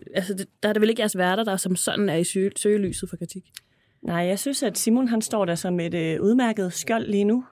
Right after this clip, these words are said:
Speaker 2: Altså, han tager alt det, der havner på hans tallerken på sociale medier, og hvad der nu må ende i indbakken. Så jeg føler mig ikke, øh, udsat, når jeg stiller mig ind i studiet.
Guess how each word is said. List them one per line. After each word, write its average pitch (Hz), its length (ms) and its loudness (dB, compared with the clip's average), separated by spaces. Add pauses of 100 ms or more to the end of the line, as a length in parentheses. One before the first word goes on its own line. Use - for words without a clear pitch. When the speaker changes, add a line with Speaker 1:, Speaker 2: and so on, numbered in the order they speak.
Speaker 2:
Altså, 208 260 -2
han 208 180 0
tager 214 180 0
alt 240 280 0
det, 226 140 0
der 202 80 -2
havner 214 320 0
på 196 240 0
hans 196 260 0
tallerken 202 460 -2
på 185 260 -2
sociale 202 380 -2
medier, 202 320 2
og 160 220 0 (260)
hvad 185 120 0
der 180 80 2
nu 196 120 6
må 214 100 6
ende 202 220 4
i 202 40 4
indbakken. 190 440 0 (340)
Så - 100 -6
jeg 185 180 -2
føler 185 240 0
mig 151 180 0
ikke, 214 260 2
øh, - 60 -4
udsat, 190 460 0
når 180 140 0
jeg 165 240 -2
stiller 180 240 -6
mig 175 120 0
ind 185 80 0
i 175 40 -4
studiet. 185 340 -6